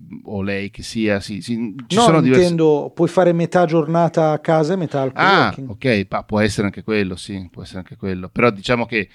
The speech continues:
Speaker 1: nel coworking devi trovare quello che c-, e ci sono però quelli che, che hanno, eh, lo schermo grande, eh, al quale ti puoi attaccare, tutte quelle menate lì, però a quel punto preferirei avere una postazione mia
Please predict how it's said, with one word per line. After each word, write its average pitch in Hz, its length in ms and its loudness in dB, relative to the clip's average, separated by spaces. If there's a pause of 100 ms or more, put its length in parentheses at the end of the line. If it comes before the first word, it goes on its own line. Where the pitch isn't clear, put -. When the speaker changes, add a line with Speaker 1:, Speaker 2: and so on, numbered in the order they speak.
(180)
Speaker 1:
nel 107 180 -10
coworking 117 520 -4
devi 104 140 -4
trovare 101 300 -4
quello 104 200 -8
che 101 120 -14
c-, - 220 -20
e 95 180 -12
ci 101 160 -8
sono 98 340 2
però 95 220 -8
quelli 98 180 -8
che, 92 220 -10
che 104 120 -10
hanno, 95 360 -6 (320)
eh, 92 100 -4
lo 95 120 -4
schermo 101 340 -4
grande, 104 480 0
eh, 101 180 -14 (300)
al 98 160 -8
quale 104 160 0
ti 104 100 -10
puoi 107 140 -2
attaccare, 101 800 -2
tutte - 180 -12
quelle 101 160 -4
menate 98 300 -4
lì, 104 200 -4
però 101 260 -6 (440)
a 87 80 -18
quel 101 160 -6
punto 110 340 -4
preferirei 101 480 -8
avere 98 200 -6
una 98 160 -12
postazione 98 720 -10
mia 110 540 0